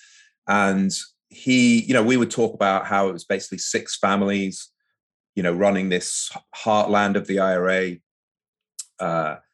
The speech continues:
and that they were sort of s-, smugglers and criminals and had resisted authority through the generations. Um, it was part of the United Kingdom in, in name only. So if there was a, a burglary and the police were investigating,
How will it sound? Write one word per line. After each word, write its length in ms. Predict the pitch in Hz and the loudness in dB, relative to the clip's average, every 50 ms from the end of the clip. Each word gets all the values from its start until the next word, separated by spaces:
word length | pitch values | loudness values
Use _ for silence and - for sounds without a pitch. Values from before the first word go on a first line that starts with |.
| _ _ _ | _ _ _
and 100 | - 90 95 | -8 -6 -4
that 80 | 90 | 0
they 100 | 101 101 | 0 2
were 140 | 98 95 92 | 2 2 -2
sort 160 | - - 98 | -2 -4 -6
of 60 | 85 - | -6 -8
s-, 200 | - - - - | -10 -12 -12 -10
smugglers 760 | - - - - 123 120 113 104 110 107 107 107 101 87 98 | -8 -8 -4 0 2 2 2 4 4 4 4 4 4 2 0
and 220 | 95 90 85 85 - | -4 -4 -6 -8 -8
criminals 680 | - - 113 110 107 104 104 104 101 104 98 87 - | -6 -2 -2 0 2 2 2 2 2 0 0 -2 -4
and 140 | 92 87 87 | -6 -6 -6
had 100 | 87 - | -8 -8
resisted 420 | 92 85 90 101 - - - 104 | -10 -8 -6 -6 -6 -4 -2 -2
authority 480 | 98 90 - 101 98 95 90 - 101 92 | -2 0 0 0 0 0 0 -2 -4 -6
through 220 | 82 - 98 98 | -6 -4 -6 -4
the 80 | 87 90 | -4 -4
generations. 880 | 78 95 90 87 87 90 95 90 - - 90 90 87 87 82 - - _ _ _ _ _ _ _ _ _ - | -4 -4 -2 0 0 0 0 -2 -2 -6 -6 -6 -6 -8 -8 -12 -16 _ _ _ _ _ _ _ _ _ -4
Um, 460 | 87 87 87 87 85 85 85 82 - _ _ _ - | -2 0 0 0 -2 -2 -6 -8 -10 _ _ _ -8
it 160 | 98 - - | -8 -6 -4
was 400 | 92 90 85 - - - - _ _ _ _ _ _ - | -4 -4 -4 -4 -6 -10 -12 _ _ _ _ _ _ -8
part 240 | - 117 107 110 107 | -2 0 0 0 0
of 60 | 98 | 0
the 60 | 104 | 0
United 320 | 104 104 104 101 101 - - | 2 2 2 2 0 -2 -6
Kingdom 340 | - 110 104 101 92 95 92 | -4 -2 -2 0 0 -2 -2
in, 180 | 90 87 82 - - | -4 -4 -6 -8 -6
in 160 | 98 98 98 | -2 -2 0
name 240 | 95 95 92 92 90 | 2 2 2 2 2
only. 460 | 90 90 92 92 92 95 95 92 95 - _ | 0 -2 -2 -2 -2 -2 -4 -4 -6 -8 _
So 460 | - - - 90 90 87 87 85 85 - _ _ _ _ _ _ _ _ _ _ _ _ _ - | -12 -4 -2 0 2 2 0 -2 -4 -10 _ _ _ _ _ _ _ _ _ _ _ _ _ -12
if 100 | 95 - | -10 -6
there 100 | - 104 | -2 -2
was 200 | 101 92 - - | -2 -2 0 0
a, 380 | 95 92 90 87 87 87 - - _ _ _ _ - | 2 2 4 4 2 0 -2 -6 _ _ _ _ -12
a 40 | - | -4
burglary 400 | - 113 110 107 107 104 104 104 | 0 2 2 4 4 2 2 2
and 80 | 101 | 0
the 60 | 101 | -2
police 320 | - - 110 107 104 - - | -4 -4 -4 -4 -2 -2 -4
were 60 | 101 | -4
investigating, 840 | 98 92 98 95 - - 101 98 92 90 - - 92 90 92 87 | 0 0 -2 -2 -2 -4 -4 -2 -2 -2 -2 -4 -4 -4 -4 -8